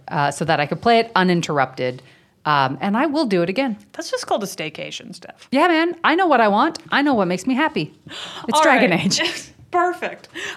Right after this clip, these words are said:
Speaker 2: Um, all right. So, uh, before we get into our hot takes, this episode is brought to you by T public dot com, where you are about to find your next favorite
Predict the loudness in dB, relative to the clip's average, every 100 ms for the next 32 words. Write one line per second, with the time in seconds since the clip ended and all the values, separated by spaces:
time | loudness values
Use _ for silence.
0 | 0 4 4 4 2 4 4 2 0 0
1 | 2 4 4 4 2 2 0 2 2 0
2 | -2 -2 -2 -4 -2 -2 -2 -4 -4 -4
3 | -6 -12 -6 0 0 0 -4 0 -2 0
4 | -4 -4 -4 -4 -4 -4 -6 -6 -4 -4
5 | -4 -4 -4 -2 -2 -2 0 -2 -4 -6
6 | -2 0 0 -2 -2 -4 -4 -4 0 0
7 | -2 -4 -6 -8 -16 _ -4 -4 -2 -6